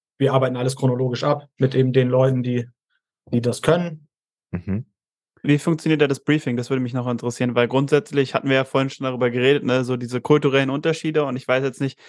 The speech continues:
Speaker 3: haben eure Designer sich, würdet ihr sagen, so in den deutschen Buchmarkt reingearbeitet, dass sie sozusagen das selber sehr gut hinbekommen? Oder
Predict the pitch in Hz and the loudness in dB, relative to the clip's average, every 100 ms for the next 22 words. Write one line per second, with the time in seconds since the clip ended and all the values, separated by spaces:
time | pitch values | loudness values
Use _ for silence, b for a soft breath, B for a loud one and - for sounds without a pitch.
0 | B - 139 127 143 143 135 127 135 143 | B 0 2 4 4 4 2 2 2 0
1 | 135 127 135 131 135 127 135 127 131 135 | -2 -4 -4 -2 -2 0 -2 0 -2 -2
2 | 131 127 127 135 147 135 143 151 131 123 | -4 -2 0 0 -4 -8 -4 -2 -2 -2
3 | 131 143 135 135 135 139 131 127 - 127 | -2 0 2 2 -2 -4 -4 -6 -4 -2
4 | 123 117 - 117 120 123 123 120 117 - | -2 -2 -6 -4 2 2 0 -4 -6 -10
5 | - 123 - 123 147 135 135 131 147 165 | -8 -4 2 4 4 4 2 0 0 0
6 | 180 - 175 180 143 123 127 127 | 0 0 0 0 0 2 2 0